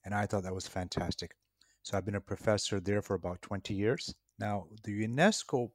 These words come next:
part was there's unesco chair system around the world of different disciplines, and they invite people to hold chairs in particular disciplines. So when unesco called me, they said, "We're setting this up, and would you like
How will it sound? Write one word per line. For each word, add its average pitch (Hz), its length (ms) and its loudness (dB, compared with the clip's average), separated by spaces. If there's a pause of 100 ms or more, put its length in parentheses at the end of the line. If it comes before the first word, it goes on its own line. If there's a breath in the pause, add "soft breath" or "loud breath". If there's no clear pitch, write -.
part 107 360 2 (120)
was 95 420 0 (580 soft breath)
there's 104 360 -2 (220)
unesco 127 540 2
chair 127 360 4
system - 480 -2
around 101 420 0
the 98 80 -6
world 104 320 0
of 98 180 -8
different 101 340 -4
disciplines, - 560 -8 (100)
and 101 160 -4
they 104 140 0
invite 104 460 0 (100)
people 110 340 0
to 104 160 -2
hold 107 400 0
chairs 107 500 4
in 104 140 -8
particular - 420 -4
disciplines. - 640 -10 (560)
So - 140 -6
when 98 180 -4
unesco 107 600 2
called 156 380 6
me, 104 260 0 (440 soft breath)
they 104 80 2
said, 98 280 2 (140)
"We're 101 140 -2
setting 107 480 2
this 95 300 0
up, 117 340 4
and 98 320 -2
would 92 160 -6
you 101 160 -2
like 95 240 -2